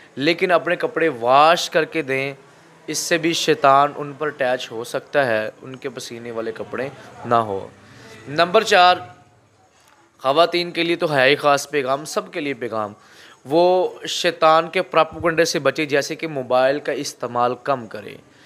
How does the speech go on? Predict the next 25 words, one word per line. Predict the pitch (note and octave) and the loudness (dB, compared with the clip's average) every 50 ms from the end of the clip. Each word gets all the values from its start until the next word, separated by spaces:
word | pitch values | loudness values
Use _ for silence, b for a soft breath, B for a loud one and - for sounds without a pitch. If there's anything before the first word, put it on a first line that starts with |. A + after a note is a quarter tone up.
| b b b b b | b b b b b
ये | C#3 D#3+ | -6 -4
मोबाइल | E3+ F3 E3 E3+ F3 F3+ F#3 F3 | -2 0 4 4 6 6 4 2
इतनी | F3+ F3 F3+ F#3+ G3 G3+ G3 | -2 -6 -6 -6 -4 -4 -4
बुरी | F3+ C#3+ A#2+ A#2+ C3 D3 F3+ G#3 G#3 | -6 -8 -10 -10 -6 -4 -2 -2 -2
चीज़ | - G3+ E3+ D3+ C#3+ C#3+ | -2 -4 -4 -4 -2 2
है, | D3 C#3 C#3 C3+ - - b b b b b b b | 2 2 2 0 -4 -12 b b b b b b b
सिर्फ | - A#3 G#3+ - - | -2 -2 -2 -2 -6
उतना | F#3 F3 - G3+ G3 G3 | -10 -4 -2 2 2 4
इस्तेमाल | G3+ G3 G3+ - F#3+ F3 E3 D#3+ E3 E3 | 2 2 2 -2 2 4 6 6 6 4
करें | E3+ F3+ G3+ F3+ | 2 -2 -2 -2
जितनी | D3+ D3+ - D#3+ E3+ D#3 | -4 -10 -10 -8 -10 -10
ज़रूरत | B2+ B2 A#2 A#2+ C3 C3+ A#2+ A#2 | -10 -10 -10 -10 -10 -10 -10 -10
है, | A#2 G#2 G2 G2 b b b b b b b b b - | -10 -10 -10 -10 b b b b b b b b b -10
ज़रूरत | C3 C3 C#3+ D#3+ E3 F3+ F#3+ G3 G#3 G#3 - | -6 0 0 2 4 4 4 4 2 2 0
से | - - G#3 F#3+ | 0 0 0 0
ज़्यादा | D3 C#3 D3 D3 D3+ F3+ F#3+ | 4 4 4 4 6 4 2
इस्तेमाल | F#3+ F3+ - F3+ D#3+ D3+ C#3+ C#3+ D3 | 2 0 -4 -6 -2 0 0 0 0
करेंगे | C#3 - D3+ D3+ F#3+ G3 E3+ D#3+ D#3+ D#3 | 0 -2 -2 -2 -2 -4 -4 -4 -4 -4
तो | - E3+ | -6 -6
मामलात | D3+ C#3 C3 C3 C3+ C3+ C#3 C#3 C#3 C#3+ C#3+ C3+ | -2 0 0 2 2 2 2 4 4 4 4 2
ख़राब | A2+ A#2+ B2+ C3+ D#3 F3 F#3 F3+ | 2 2 4 6 6 6 4 4
होने | F3+ C#3+ C3+ C3+ | 0 -2 -2 -4
शुरू | B2+ D3 C#3 D3 | -4 -6 -6 -4
हो | D#3 C#3 | -4 -4
जाएंगे, | B2 B2 A#2+ A#2+ A#2+ A#2+ A2+ | -2 -4 -6 -6 -8 -12 -12